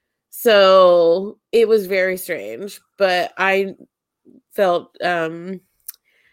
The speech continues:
vindicated when I saw other people on Twitter that had also experienced the same thing. So, it was just a weird game, and we really should have won that game.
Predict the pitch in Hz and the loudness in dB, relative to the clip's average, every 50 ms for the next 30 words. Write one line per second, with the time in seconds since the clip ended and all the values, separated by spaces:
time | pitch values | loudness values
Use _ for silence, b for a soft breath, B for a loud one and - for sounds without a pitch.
0 | _ _ _ _ _ _ _ - 185 208 208 190 185 180 - 185 165 156 156 156 | _ _ _ _ _ _ _ -2 0 2 2 2 0 -2 -2 -2 -2 0 -2 -4
1 | 165 165 165 170 165 185 175 165 160 170 165 165 160 165 175 160 156 156 156 156 | -2 -2 -4 -2 -2 -2 -2 0 0 -2 -2 -2 -2 -4 -6 -6 -4 -4 -4 -4
2 | 156 156 170 175 156 151 147 147 147 151 151 156 160 165 151 156 151 156 151 - | -4 -4 -4 -2 -2 -2 -2 -2 -4 -4 -6 -6 -4 -4 -4 -2 -2 -4 -4 -4
3 | 165 160 156 151 147 151 151 156 - 160 156 151 147 143 147 - - - 165 156 | -4 -4 -2 -2 -4 -6 -8 -8 -8 -8 -8 -8 -8 -10 -12 -12 -12 -10 -10 -8
4 | 165 156 147 151 151 - 98 139 - 92 180 165 180 - - - 185 180 170 160 | -6 -8 -8 -8 -10 -12 -14 -14 -14 -14 -14 -16 -16 -18 -10 -4 -2 -2 -2 -2
5 | 160 160 156 160 170 _ B B B B B B B B B - 392 403 349 415 | -2 -4 -6 -8 -10 _ B B B B B B B B B 0 0 2 2 2
6 | 415 - 359 285 208 220 190 190 190 175 165 170 160 156 165 170 180 202 202 190 | 0 2 0 0 2 2 2 2 0 0 0 0 2 2 0 0 -2 -4 -8 -10
7 | _ - _ - 175 190 190 190 190 185 180 208 233 233 240 226 220 220 214 - | _ -18 _ -6 -4 -2 -2 -2 -2 -2 -2 -2 0 2 4 4 4 2 2 -2
8 | 196 180 185 175 165 160 156 156 156 160 156 160 160 - 165 160 165 165 160 165 | -2 0 -2 -2 -2 -4 -6 -6 -6 -6 -8 -8 -6 -6 -6 -4 -4 -6 -6 -8
9 | 170 175 165 | -10 -10 -12